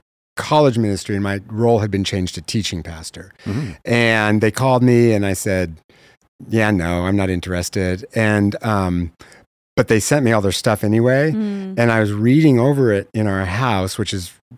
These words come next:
Speaker 1: really, was really close to the church. And I just, it was the first time I heard an audible voice and it said, "This is gonna happen."
Speaker 3: Oh my gosh.
Speaker 2: Whoa.
Speaker 1: And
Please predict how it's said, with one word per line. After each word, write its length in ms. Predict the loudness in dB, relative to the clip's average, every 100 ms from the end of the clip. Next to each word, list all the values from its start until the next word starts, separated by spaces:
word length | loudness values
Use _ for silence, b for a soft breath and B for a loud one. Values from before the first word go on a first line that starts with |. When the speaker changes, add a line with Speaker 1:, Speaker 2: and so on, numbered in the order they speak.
| -2
Speaker 1:
really, 240 | 0 0
was 240 | 0 -2 -2
really 160 | -2
close 240 | -2 -4 -6
to 60 |
the 80 | -8
church. 320 | -4 -2 -2 -6 B B B
And 100 | -2
I 60 | 0
just, 220 | 0 -6 -6
it 60 | -2
was 220 | -2 -2 _ -4
the 120 | -4
first 260 | -2 -4 -2
time 100 | -2
I 80 | -2
heard 120 | -2
an 80 | -2
audible 320 | -4 -6 -6
voice 300 | -2 -2 -2
and 80 | -6
it 80 | -6
said, 180 | -8 -6
"This 120 | -8
is 80 | -8
gonna 200 | -8 -6
happen." 440 | -8 -10 -14 -10
Speaker 3:
Oh 100 | -8
my 160 | -8 -8
gosh. 260 | -10 -12 -6
Speaker 2:
Whoa. 260 | -4 0
Speaker 1:
And 400 | 0 2 2 0